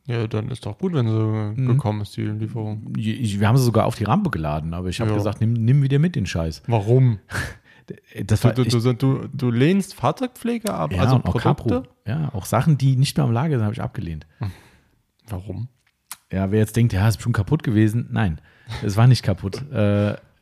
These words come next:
Speaker 2: wahrscheinlich hätte ich ein besseres Geschäft gemacht, wenn ich's angenommen hätte und hätte es anderweitig vertickt.
Speaker 1: Ja.
Speaker 2: Ähm, jedenfalls, der, der Fahrer kam und dann,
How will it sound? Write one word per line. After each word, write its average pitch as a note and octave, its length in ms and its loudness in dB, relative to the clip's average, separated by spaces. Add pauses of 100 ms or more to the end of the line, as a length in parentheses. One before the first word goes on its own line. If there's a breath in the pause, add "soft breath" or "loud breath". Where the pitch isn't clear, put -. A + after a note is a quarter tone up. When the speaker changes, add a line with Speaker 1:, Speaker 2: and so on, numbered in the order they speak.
(160)
Speaker 2:
wahrscheinlich A2+ 420 4
hätte D3+ 120 4
ich C3+ 80 4
ein - 20 0
besseres D3+ 320 0
Geschäft C#3+ 320 0
gemacht, C3+ 260 0
wenn B2+ 60 0
ich's A#2 100 0
angenommen A2 400 2
hätte G2+ 260 0
und A2 100 -2
hätte G#2+ 140 0
es - 60 -8
anderweitig F#2+ 440 -2
vertickt. A2 380 -6 (140 soft breath)
Speaker 1:
Ja. A#2 160 -2 (220 loud breath)
Speaker 2:
Ähm, G#2 460 0 (100)
jedenfalls, B2 360 2 (160)
der, G#2 140 -4
der G2 140 -6
Fahrer C#3 300 0
kam E3 340 2
und C3 80 0
dann, B2+ 240 2